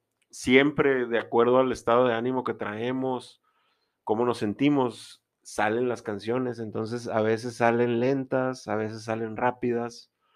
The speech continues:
a veces salen con distorsión, a veces salen así, este, suavecitas,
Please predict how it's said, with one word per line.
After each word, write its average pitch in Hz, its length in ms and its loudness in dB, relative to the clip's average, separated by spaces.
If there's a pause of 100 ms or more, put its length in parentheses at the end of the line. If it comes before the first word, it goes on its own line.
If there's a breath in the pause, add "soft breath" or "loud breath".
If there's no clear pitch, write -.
(460)
a 95 120 -10
veces 101 340 -8
salen 104 460 -2
con 98 200 -4
distorsión, 110 880 0
a 101 80 0
veces 95 260 -4
salen 101 400 -2
así, 95 560 -4
este, - 440 -20
suavecitas, 101 1080 -12